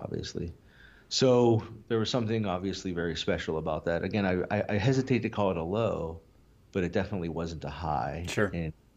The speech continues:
Speaker 1: a, a, a s-, you know, in a happy, s-, you know, giddy sense. It was introspective and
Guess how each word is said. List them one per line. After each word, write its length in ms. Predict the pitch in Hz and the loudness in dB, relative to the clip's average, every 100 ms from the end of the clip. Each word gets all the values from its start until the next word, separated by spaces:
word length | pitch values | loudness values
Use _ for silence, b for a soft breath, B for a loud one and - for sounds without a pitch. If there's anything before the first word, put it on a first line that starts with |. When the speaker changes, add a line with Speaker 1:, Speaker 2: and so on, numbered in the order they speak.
| - | -4
Speaker 1:
a, 180 | 80 - | -4 -2
a, 160 | 78 76 | -2 0
a 40 | |
s-, 220 | - - - | 0 0 0
you 120 | - | 0
know, 120 | 76 | 0
in 120 | 62 73 | 2 0
a 60 | |
happy, 640 | 64 85 76 76 65 69 67 | 0 0 0 -2 -6 -6 -6
s-, 160 | 71 - - - | -10 -12 -16 -8
you 80 | 101 | -4
know, 180 | 76 64 - - - 117 107 | -4 -6 -10 -14 -12 -12 -2
giddy 380 | 98 78 71 | 2 2 0
sense. 480 | 67 - 57 67 - | -2 -2 -4 -6 -6
It 100 | 50 | -4
was 360 | - 85 - - B B B B B B B B B B B B B | -2 -2 -4 -8 B B B B B B B B B B B B B
introspective 760 | 104 95 95 - 90 110 117 98 | 0 2 2 2 0 4 2 2
and 280 | 85 80 | -4 -6